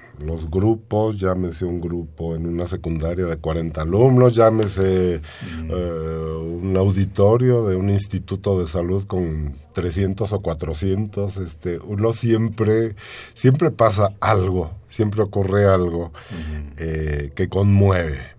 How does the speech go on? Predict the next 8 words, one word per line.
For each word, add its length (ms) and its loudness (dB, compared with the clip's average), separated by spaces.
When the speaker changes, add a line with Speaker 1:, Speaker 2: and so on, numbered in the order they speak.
Speaker 1:
¿no? 540 -8
Que 440 0
lo 260 4
hace 200 2
a 60 2
uno, 640 4
eh, 320 -4
refrendar 760 0